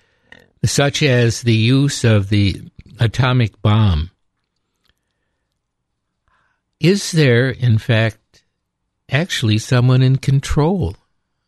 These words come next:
of events and of the movement within creation? Is there someone who is guiding the, the work of human persons?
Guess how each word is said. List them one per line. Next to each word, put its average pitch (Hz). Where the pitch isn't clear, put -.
of 120
events 98
and 120
of 107
the 101
movement 104
within 101
creation? 92
Is 127
there 135
someone 127
who 123
is 123
guiding 123
the, 107
the 104
work 104
of 95
human 98
persons? 98